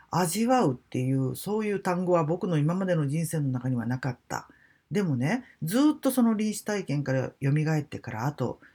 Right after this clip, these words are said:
味わうってどういうことなんだろうっていうことばっかりずっと考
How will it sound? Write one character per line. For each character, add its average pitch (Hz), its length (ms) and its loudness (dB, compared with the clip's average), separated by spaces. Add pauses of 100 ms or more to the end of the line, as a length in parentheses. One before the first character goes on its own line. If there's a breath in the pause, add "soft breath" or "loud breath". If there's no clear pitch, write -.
(300 soft breath)
味 156 320 -4
わ 277 160 -2
う 254 60 0
っ - 20 -2
て - 240 -6
ど 147 240 0
う 196 80 -2
い 240 80 2
う 330 100 2
こ 285 140 0
と 233 120 4
な 175 140 2
ん 156 80 2
だ 143 120 4
ろ 127 340 2
う - 60 -20
っ - 20 -20 (160)
て 160 80 0
い - 20 0
う 151 40 0
こ 175 80 2
と 156 80 2
ば 135 100 2
っ 127 80 -2
か 196 100 -4
り 196 120 0
ず 127 260 -4
っ - 60 -14
と 220 100 -4
考 226 120 0